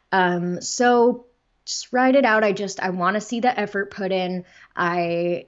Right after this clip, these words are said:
uh, I wanna see, uh, Quinn, um, you know, ho-, hone into, uh, being their coach. And I think, uh, the big first, uh, order of business for him right now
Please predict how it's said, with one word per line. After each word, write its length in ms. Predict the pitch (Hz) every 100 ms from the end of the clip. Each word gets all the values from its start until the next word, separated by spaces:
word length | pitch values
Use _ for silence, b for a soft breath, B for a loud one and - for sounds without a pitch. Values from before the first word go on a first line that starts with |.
| -
uh, 220 | 180 170 -
I 80 | 180
wanna 340 | 170 180 190
see, 600 | - 202 185 185 185 -
uh, 300 | 180 175 170 175 _ _ -
Quinn, 640 | - 208 190 190 185 180 B B B -
um, 600 | 175 175 170 170 175 226 _ _ _ _ _ -
you 140 | 196
know, 220 | 185 170 180
ho-, 240 | 185 180
hone 280 | 202 190 190
into, 520 | 185 185 190 185 190 -
uh, 100 | 190
being 320 | 185 190 196
their 140 | 202 226
coach. 440 | 214 202 269 - -
And 420 | 185 175 175 175 170
I 160 | 175
think, 340 | 170 180 180 B B B B
uh, 200 | 180 180
the 440 | 165 175 175 175 - _ - -
big 240 | 208 180
first, 580 | - 208 190 - - - -
uh, 120 | 202
order 300 | 190 196 196
of 120 | 196 208
business 340 | 185 202 202
for 120 | 202
him 240 | 196 196 190
right 180 | 190
now 340 | 185 190 247